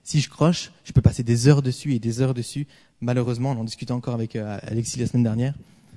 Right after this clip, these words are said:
Et, et c'est, c'est, c'est tellement facile de passer des heures, en tout cas pour moi, dessus.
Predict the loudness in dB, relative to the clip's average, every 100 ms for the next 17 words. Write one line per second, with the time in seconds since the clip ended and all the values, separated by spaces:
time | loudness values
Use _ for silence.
0 | -20 _ _ _ 0 2 2 -2 -4 -12
1 | -14 -10 -10 -6 -2 0 0 -2 2 2
2 | 2 0 0 -2 -2 -2 2 2 0 -2
3 | -6